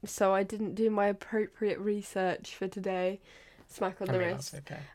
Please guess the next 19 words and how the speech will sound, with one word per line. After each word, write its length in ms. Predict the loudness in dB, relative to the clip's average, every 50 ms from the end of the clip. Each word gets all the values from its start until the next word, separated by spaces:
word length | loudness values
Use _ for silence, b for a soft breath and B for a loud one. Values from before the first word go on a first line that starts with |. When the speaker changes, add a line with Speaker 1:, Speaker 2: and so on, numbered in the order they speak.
| _ 8
Speaker 1:
Um, 320 | 10 12 12 10 8 6 8
but 260 | 10 10 10 10 6 6
it 140 | 4 4
means 340 | 4 2 0 0 0 -2 -2
that 200 | 0 0 2 4
I 180 | 4 4 4 4
will 280 | 2 2 0 -2 -2
just 220 | -4 -6 -8 -6 -4
have 180 | -4 -4 -6 -6
to 100 | -6 -4
listen 280 | -4 -4 -4 -6 -6 -6
to 60 | -6
the 80 | -10 -10
song 280 | -6 -4 -4 -4 -2
more 180 | -4 -4 -4 -4
and 80 | -4
more 160 | -4 -6 -6 -6
and 80 | -6 -6
more 200 | -6 -6 -8